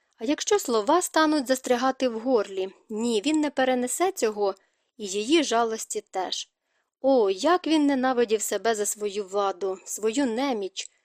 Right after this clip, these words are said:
Тому й втік сюди, до Вілчера, подалі від Клайвдона,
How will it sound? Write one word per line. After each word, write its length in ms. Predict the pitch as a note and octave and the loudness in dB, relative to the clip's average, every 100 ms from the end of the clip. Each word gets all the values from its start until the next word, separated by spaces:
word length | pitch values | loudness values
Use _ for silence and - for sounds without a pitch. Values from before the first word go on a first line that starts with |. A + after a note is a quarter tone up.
| _ _ _ | _ _ _
Тому 220 | F4+ F#4 | 4 4
й 40 | |
втік 320 | D#4 - A#3 - | 4 -2 -6 -4
сюди, 400 | A3+ G3 G#3 G3 - | -4 2 0 0 -2
до 180 | A#3+ | -2
Вілчера, 640 | C#4 D4+ F#3+ - G#3 G3 F#3+ - | 4 2 2 -2 -2 -2 -4 -6
подалі 480 | G#3+ F#3 A#3+ B3+ A#3 | -6 0 2 2 0
від 180 | A3 - | -4 -8
Клайвдона, 800 | - C#4 C4 G3 G3+ G3 F#3+ | -4 0 0 0 -4 -2 -4